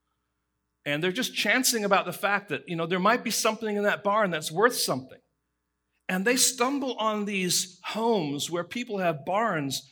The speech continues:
full of stuff. I, I mean, and people just collect this stuff over the years, or they've been given stuff, or they had the habit of going to,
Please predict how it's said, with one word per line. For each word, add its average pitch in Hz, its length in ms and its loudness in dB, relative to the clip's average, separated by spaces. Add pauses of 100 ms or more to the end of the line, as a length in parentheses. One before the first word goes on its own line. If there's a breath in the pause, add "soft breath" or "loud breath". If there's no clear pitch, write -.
(260 soft breath)
full - 640 -6
of 285 80 -2
stuff. - 720 -2 (1900)
I, 202 140 -2
I 220 60 2
mean, 226 260 0
and 208 140 -2
people 285 260 -4
just 277 240 -2
collect 254 400 -2
this 220 140 -2
stuff 226 280 -4
over 226 220 -4
the 214 120 -8
years, 202 460 -2
or 175 60 -6
they've 190 100 -2
been 220 200 -4
given 240 240 -4
stuff, - 320 -2
or 190 60 -8
they 185 160 -4 (200 loud breath)
had 247 220 -2
the 214 80 -2
habit 214 340 -2
of 151 140 -8
going 185 260 -4
to, 147 220 -2